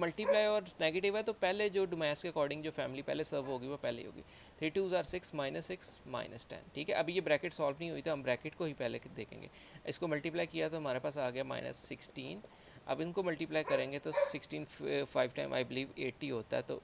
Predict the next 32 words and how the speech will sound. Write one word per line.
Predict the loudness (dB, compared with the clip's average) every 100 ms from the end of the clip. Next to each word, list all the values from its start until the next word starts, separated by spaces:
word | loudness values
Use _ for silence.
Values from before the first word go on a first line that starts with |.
| -8
minus | -6 0 0 -2 -16 -20 -20 -10
आएगा | -8 -6 -2
मुझे | -2 -2
फिर | -4 -8
भी। | -8 -10 -10
हाँ | -8 -8
जी | -10
बिल्कुल | -10 -10 -10
यही | -8 -8 -8
answer | -10 -8 -8 -8 -10 -20 -8
है, | -6 -4
तो | -2
कोई | 2 2
इशू | 0 -4
ही |
नहीं | -6 -6
था | -8
इसमें | -10 -12
भी, | -14 -18 -20 -20 -20 -20 -20 -20 -20 -20 -20 -20 -20 -20 -20 -20 -20 -20 -20 -20 -20 -20 -20 0 4 4 0 -12
ठीक | 0
है। | 4
साथ | 6 6
साथ | 6 0
commentary | 2 2 2 2
मैं | 2
इसीलिए | 0 0 2
कर | 4
रहा | 4
हूँ | 4
ताकि | 0 0
आपको | -2 -4
समझ | -6 -4 -4